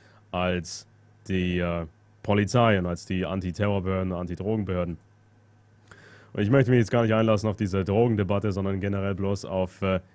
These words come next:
die Ausrüstung und wie wichtig das ist. Und hier ist eben ein Extrembeispiel. Alle möglichen Teile, die Sie hier sehen, werden verwendet. Verschiedene Technologien.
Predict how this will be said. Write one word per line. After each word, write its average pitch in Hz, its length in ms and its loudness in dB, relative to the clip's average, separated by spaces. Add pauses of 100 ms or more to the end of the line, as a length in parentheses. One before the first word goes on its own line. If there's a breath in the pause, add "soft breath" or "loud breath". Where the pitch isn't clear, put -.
die 101 220 0
Ausrüstung 101 720 0 (260 soft breath)
und 101 140 -2
wie 101 140 2
wichtig 123 320 2
das 101 220 -2
ist. 110 260 0
Und 95 160 -2
hier 107 140 0
ist 98 120 -2
eben 104 160 0
ein 95 120 -2
Extrembeispiel. 107 920 0 (380 loud breath)
Alle 120 400 2
möglichen 110 720 -2
Teile, 107 420 0
die 98 120 -4
Sie 92 100 -4
hier 95 120 -2
sehen, 101 340 -2 (840)
werden 104 340 -2
verwendet. 104 540 0
Verschiedene 131 320 0
Technologien. 107 600 0